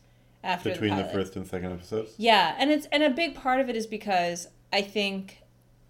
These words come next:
Speaker 1: so just speaking as somebody who enjoys T V, I think a big part of the quote-unquote problem is that you get, like, you get, you get as much time as you want to up until your pilot is shot to refine your pilot.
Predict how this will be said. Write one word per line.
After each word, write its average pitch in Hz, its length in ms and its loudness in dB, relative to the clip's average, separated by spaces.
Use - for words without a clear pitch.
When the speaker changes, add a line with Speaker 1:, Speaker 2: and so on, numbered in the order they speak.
Speaker 1:
so 247 160 2
just 247 180 0
speaking 233 380 -4
as 214 80 -2
somebody 202 240 -4
who 196 100 -6
enjoys 180 360 -6
T 185 120 -10
V, 180 160 -2
I 170 80 0
think 190 180 -6
a 175 40 -8
big 160 180 -10
part 160 180 -2
of 156 60 -4
the 156 60 -18
quote-unquote - 380 -10
problem 240 420 2
is 180 100 -12
that 165 260 -2
you 262 160 4
get, 302 180 8
like, 196 140 2
you 214 160 -2
get, 294 140 -4
you 277 160 0
get 320 160 4
as 240 160 -2
much 262 240 0
time 277 180 2
as 208 140 2
you 220 120 2
want 190 320 0
to 294 240 -2
up - 200 -4
until 233 240 -2
your 202 120 -2
pilot 202 340 -2
is 156 80 -6
shot 202 460 0
to 175 240 -2
refine 180 400 0
your 160 80 -8
pilot. - 540 -8